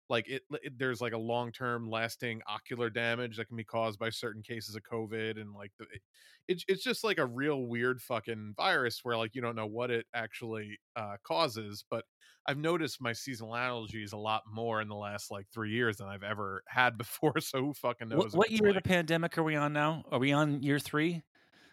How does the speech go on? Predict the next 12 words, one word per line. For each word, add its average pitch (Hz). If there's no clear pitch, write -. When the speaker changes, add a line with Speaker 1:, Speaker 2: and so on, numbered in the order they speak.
Speaker 1:
I 143
mean 180
Speaker 2:
Technically? 185
Speaker 1:
Yeah, 240
I 240
mean, 156
technically, 175
this, -
we're, 143
we're, 151
Speaker 2:
<laughs> -
Speaker 1:
we're, 147